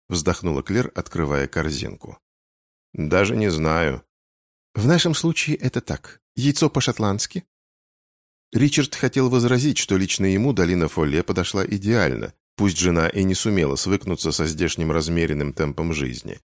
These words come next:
Но ещё больше он хотел получить своё любимое яйцо по-шотландски, поэтому решил не спорить,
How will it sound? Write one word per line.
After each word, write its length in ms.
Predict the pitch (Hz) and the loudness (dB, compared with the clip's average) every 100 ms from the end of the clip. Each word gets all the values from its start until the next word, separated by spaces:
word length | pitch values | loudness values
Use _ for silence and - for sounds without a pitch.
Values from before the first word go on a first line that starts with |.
| _ | _
Но 100 | 131 | 2
ещё 200 | 139 170 | 4 4
больше 360 | 139 180 - 151 | 4 2 2 0
он 180 | 131 | 0
хотел 320 | 117 123 139 127 | 0 0 0 0
получить 440 | 120 113 - 131 | 0 0 0 -2
своё 260 | 107 113 110 | 0 2 2
любимое 480 | 104 113 151 139 | 0 2 2 2
яйцо 380 | 123 113 107 127 | 0 -2 -2 -4
по-шотландски, 800 | - - 113 110 76 60 - 55 - _ | -4 -6 -4 -2 -2 -2 -6 -10 -14 _
поэтому 360 | - 95 90 90 | 2 4 4 2
решил 280 | 85 - 82 | 2 0 0
не 120 | 85 | 0
спорить, 460 | - 123 110 - | 0 0 0 -2